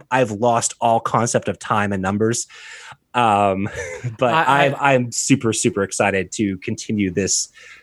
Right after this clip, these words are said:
Speaker 1: Just this whole theme has been really nice to go through.
Speaker 2: Yeah, I, it's, it, it has brought me some much needed solace. I am in the middle of my fourth week, uh, being home in my house, not leaving except to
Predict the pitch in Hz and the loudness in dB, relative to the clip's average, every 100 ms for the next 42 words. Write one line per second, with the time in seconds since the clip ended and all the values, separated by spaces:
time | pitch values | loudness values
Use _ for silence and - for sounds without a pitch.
0 | _ _ _ _ _ - 359 - _ _ | _ _ _ _ _ -2 -2 -2 _ _
1 | _ _ _ _ _ _ _ _ _ _ | _ _ _ _ _ _ _ _ _ _
2 | _ _ 147 170 240 196 - 120 110 90 | _ _ 0 2 2 0 0 0 0 -2
3 | 95 92 87 90 85 90 - 82 175 147 | -4 -4 -2 -2 -4 -4 -4 -4 -6 -6
4 | 151 156 _ 262 370 185 135 113 143 165 | -10 -10 _ -4 0 2 0 -2 -2 -2
5 | 151 165 151 151 151 147 127 123 160 147 | 0 0 0 2 4 4 0 -10 -10 0
6 | 156 151 160 151 - 131 135 131 143 135 | 2 2 0 0 0 0 0 0 0 0
7 | 120 110 - 151 151 151 147 - - - | -2 -4 -2 2 2 2 -2 -6 -10 -20
8 | - - - 139 147 143 139 139 131 127 | -20 -20 -8 0 2 2 2 0 0 -2
9 | 131 127 127 120 113 - - _ _ _ | -2 -4 -6 -6 -8 -14 -20 _ _ _
10 | _ _ _ _ _ - - 131 117 185 | _ _ _ _ _ -8 -2 -2 2 4
11 | 202 165 185 240 - - _ _ - - | 4 6 4 4 -2 -12 _ _ -20 -20
12 | _ - 143 135 127 139 139 139 139 - | _ -2 2 2 2 2 4 2 0 -4
13 | 143 143 156 165 165 156 147 143 143 135 | -2 2 2 0 -4 -4 0 0 0 0
14 | 131 131 139 165 175 - 160 143 135 143 | 0 0 2 2 0 -2 -2 -2 -2 -2
15 | 139 143 156 151 135 - 151 131 - - | -2 2 2 2 -2 -4 -2 -2 -6 -6
16 | 143 131 127 123 | -2 0 0 -2